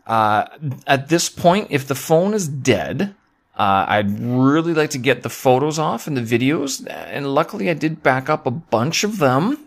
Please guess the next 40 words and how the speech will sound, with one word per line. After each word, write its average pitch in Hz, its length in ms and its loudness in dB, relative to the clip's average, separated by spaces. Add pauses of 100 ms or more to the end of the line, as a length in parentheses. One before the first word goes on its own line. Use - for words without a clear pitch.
(100)
a - 80 -4
while 113 400 2
ago. 123 480 2 (400)
I - 120 -6
have 107 160 0
not 107 280 -2
bun-, 101 240 -2 (220)
backed 98 260 -2
up 78 200 -14
all 104 260 2
of 165 120 -2
them, 90 200 -12
of - 140 -20
course - 320 -10
not. 95 160 -10
The 113 100 -2
other 202 80 -2
thing 233 220 -4
I'd 156 80 -2
really 127 260 0
like 117 120 -2
to 107 60 -12
get 98 300 -2 (320)
are - 80 -2
some 120 240 -2
of 107 60 -2
the 101 80 0
notes 98 420 0
on 95 80 -4
the 87 80 -6
notepad, - 600 -10 (340)
because 98 300 -6
I 98 80 -2
kept - 280 -4
track 120 360 -2
of, 107 180 -4
uh, 101 240 2
a - 60 -6
few 113 240 -6
things 156 520 -4